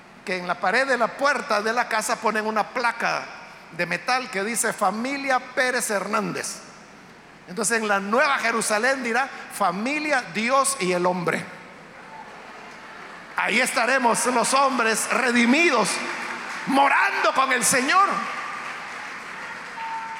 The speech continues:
¿Cuándo llegaremos a eso? No lo sabemos. Pero todo va paulatinamente, todo pasa por este camino. Sigámoslo. Y termino, hermanos,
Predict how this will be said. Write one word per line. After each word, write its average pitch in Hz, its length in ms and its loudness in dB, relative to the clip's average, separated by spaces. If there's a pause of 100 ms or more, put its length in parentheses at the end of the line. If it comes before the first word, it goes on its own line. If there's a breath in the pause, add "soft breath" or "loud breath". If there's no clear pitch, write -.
(1500)
¿Cuándo 392 500 4
llegaremos 254 600 2
a 202 120 2
eso? 170 200 -4
No 202 180 2
lo 302 120 2
sabemos. 349 340 -6 (840)
Pero 277 220 -2
todo 339 380 4
va 302 160 2
paulatinamente, 294 840 2
todo 285 460 0
pasa 254 340 -4
por 214 200 -6
este 220 260 -4
camino. 226 460 -4 (1700)
Sigámoslo. 185 720 -4
Y 247 100 0
termino, 359 480 2
hermanos, 370 460 2